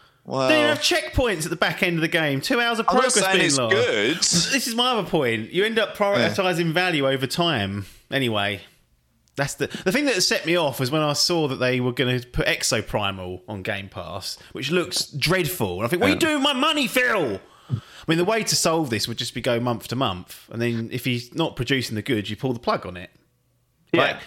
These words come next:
Speaker 2: if
Speaker 1: mean,
Speaker 2: I,
Speaker 1: you can do that,
Speaker 2: if I'm
Speaker 1: but
Speaker 2: gonna just play, let's say, for argument's sake, Resident Evil four remake,
Speaker 1: Hmm.
Speaker 2: and I think, "Oh, that'll take me a month to get through.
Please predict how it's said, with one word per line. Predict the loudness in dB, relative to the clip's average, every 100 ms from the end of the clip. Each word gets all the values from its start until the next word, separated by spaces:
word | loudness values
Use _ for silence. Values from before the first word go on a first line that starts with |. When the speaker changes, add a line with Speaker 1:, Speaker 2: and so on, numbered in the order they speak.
| -6 0
Speaker 2:
if | 4
Speaker 1:
mean, | 4
Speaker 2:
I, |
Speaker 1:
you | 4
can | 2 -2 0
do | -2
that, | 0 0 0
Speaker 2:
if | 2
I'm | 2
Speaker 1:
but | 2
Speaker 2:
gonna | 0
just | 0 0 -2 -6
play, | -2 2 2 2 0 -2
let's | -4 -2
say, | 0 0 0
for | -2 0
argument's | 0 -2 -6
sake, | -2 -2
Resident | -2 -2 -2
Evil | -2
four | -4 -2 0 0 0
remake, | 2 0 -2 -4 -6 -6 -8
Speaker 1:
Hmm. | -4 -4
Speaker 2:
and |
I | -2
think, | -2
"Oh, | 0
that'll | 0 0
take | -2 -2
me | -4
a | -4
month | -2 -4 -8 -8
to |
get | -4 -4
through. | -4 -12 -10 -8